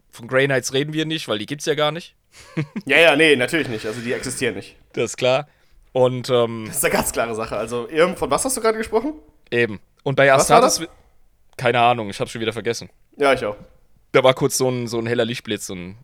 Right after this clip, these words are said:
Speaker 1: ich weiß, ich bin nur froh, dass ich wieder, äh, den Punkt gefunden hab. Hier, Astartes-Skriptoren, die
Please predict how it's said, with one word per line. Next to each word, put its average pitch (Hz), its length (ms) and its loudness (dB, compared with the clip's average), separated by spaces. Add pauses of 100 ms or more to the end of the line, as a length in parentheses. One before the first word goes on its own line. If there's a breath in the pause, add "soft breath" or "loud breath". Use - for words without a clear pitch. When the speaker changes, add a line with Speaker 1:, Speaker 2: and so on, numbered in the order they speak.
Speaker 1:
ich - 180 -20
weiß, 107 300 -6 (440)
ich - 120 -20
bin 139 100 -4
nur 135 80 -2
froh, 139 160 -2
dass 131 160 0
ich 127 140 -10
wieder, 113 640 -2
äh, 101 60 -16 (240)
den 107 120 -8
Punkt 127 220 -10
gefunden 131 360 -8
hab. 98 140 -8
Hier, 110 300 -4
Astartes-Skriptoren, 165 840 -2 (1200 soft breath)
die 151 360 -6